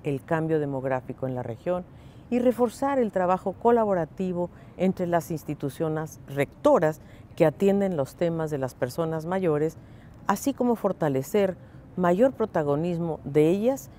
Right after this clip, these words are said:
en la implementación y seguimiento de la Convención Interamericana sobre la Protección de los Derechos Humanos de las Personas Mayores, la Carta de San José,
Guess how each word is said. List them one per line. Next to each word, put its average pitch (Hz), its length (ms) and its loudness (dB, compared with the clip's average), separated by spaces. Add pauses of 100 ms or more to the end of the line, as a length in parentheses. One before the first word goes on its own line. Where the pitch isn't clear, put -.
(140)
en 170 160 2
la 160 60 4
implementación 156 760 -2
y 165 60 -4
seguimiento 151 720 -4 (260)
de 151 100 4
la 139 140 2
Convención 156 640 -2
Interamericana 147 880 -4 (240)
sobre 156 260 0
la 139 120 0
Protección 143 520 -4
de 160 100 -2
los 143 120 -2
Derechos 139 460 -4
Humanos 139 460 -4 (280)
de 139 100 0
las 139 160 0
Personas 208 460 -2
Mayores, 143 560 -2 (280)
la 131 140 0
Carta 190 340 -2
de 151 120 0
San 143 240 -6
José, 135 400 -6